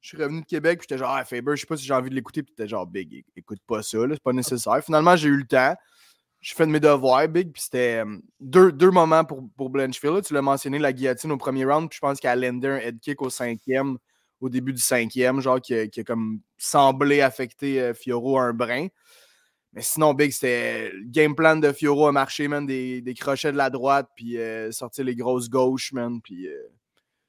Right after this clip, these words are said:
la gauche, gauche air et tout, man, Fiorot, là, elle s'est bien battue, man, mais juste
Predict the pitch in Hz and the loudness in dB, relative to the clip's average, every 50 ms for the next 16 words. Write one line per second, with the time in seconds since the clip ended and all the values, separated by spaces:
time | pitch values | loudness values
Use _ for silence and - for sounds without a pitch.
0 | _ _ _ _ _ _ - 113 110 110 117 113 110 131 127 151 147 143 156 147 | _ _ _ _ _ _ -6 -4 -2 -2 -2 -2 -4 2 6 6 6 6 4 2
1 | 117 - 165 165 170 - - 160 151 160 180 185 180 175 - - 202 196 190 196 | 0 2 4 4 4 6 6 8 8 8 8 4 0 -4 -4 -6 -4 -2 -2 -2
2 | 190 180 - 175 160 156 175 185 185 180 175 143 123 113 127 131 - - 151 180 | -2 -2 -2 -2 0 2 2 2 4 4 2 2 0 -2 -4 -6 -6 0 2 4
3 | 214 254 247 185 151 - - 170 202 202 196 180 139 113 107 113 131 - - | 4 6 6 4 4 0 -4 -4 -2 -2 -2 -2 -4 -6 -8 -10 -12 -12 -14